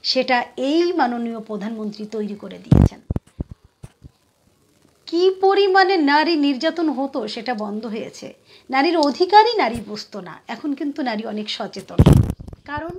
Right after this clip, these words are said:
শিক্ষার হার উন-, মানে বেড়েছে, শিক্ষার হার উন্নয়ন হয়েছে, শিক্ষা সেক্টরটাই নানাভাবে ঢেলে সাজিয়ে শিক্ষাকে সারা বিশ্বে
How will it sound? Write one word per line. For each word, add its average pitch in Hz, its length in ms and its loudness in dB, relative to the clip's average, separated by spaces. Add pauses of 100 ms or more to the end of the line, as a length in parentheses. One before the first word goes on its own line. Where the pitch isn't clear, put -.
(340)
শিক্ষার 359 580 -8
হার 302 400 -8
উন-, 285 420 -8
মানে 247 160 -6
বেড়েছে, 240 520 -6 (260)
শিক্ষার - 400 -4
হার 330 220 0
উন্নয়ন 311 500 2
হয়েছে, 226 360 -14 (220)
শিক্ষা 311 360 -18 (100)
সেক্টরটাই 330 760 0 (160)
নানাভাবে 269 1000 -2 (280)
ঢেলে 262 300 -2
সাজিয়ে 262 380 -2
শিক্ষাকে 285 560 -8 (200)
সারা 254 280 0
বিশ্বে 269 840 0